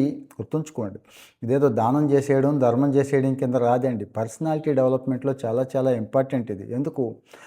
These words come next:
ఆపదలో ఉన్నవాడికి, కష్టంలో ఉన్నవాడికి ఒక మాట సాయం, ఇంకా ఇబ్బందుల్లో ఉన్నవాడికి ఒక రూపాయి సాయం, ఇవన్నీ ఎక్కడి నుంచి వస్తాయి అనుకుంటున్నారు? చిన్నప్పుడు నేర్పితేనే వస్తాయి. So మరి అది చాలా ఇంపార్టెంట్. ఇక తర్వాత నాలుగో అంశం వచ్చి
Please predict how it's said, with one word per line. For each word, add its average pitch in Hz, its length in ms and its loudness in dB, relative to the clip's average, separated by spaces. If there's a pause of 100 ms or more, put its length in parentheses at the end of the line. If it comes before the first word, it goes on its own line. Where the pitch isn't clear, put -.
(220)
ఆపదలో 127 480 4
ఉన్నవాడికి, 113 640 -2
కష్టంలో 131 580 0
ఉన్నవాడికి 113 480 -2
ఒక 113 120 -6
మాట 110 300 -6
సాయం, 104 540 -8
ఇంకా 139 220 -4
ఇబ్బందుల్లో 135 580 4
ఉన్నవాడికి 123 440 0
ఒక 113 100 -6
రూపాయి 117 440 -2
సాయం, 110 360 -4
ఇవన్నీ 131 340 0
ఎక్కడి 170 240 0
నుంచి 180 180 -2
వస్తాయి 156 300 2
అనుకుంటున్నారు? 143 760 -2 (260)
చిన్నప్పుడు 135 440 -2
నేర్పితేనే 113 680 -4
వస్తాయి. 107 460 -8 (140)
So 147 120 -4 (680)
మరి 131 120 4
అది 123 200 2
చాలా 117 240 0
ఇంపార్టెంట్. 98 580 -10
ఇక 107 140 -12
తర్వాత 120 320 2
నాలుగో 135 320 4
అంశం 131 340 2
వచ్చి 123 280 -4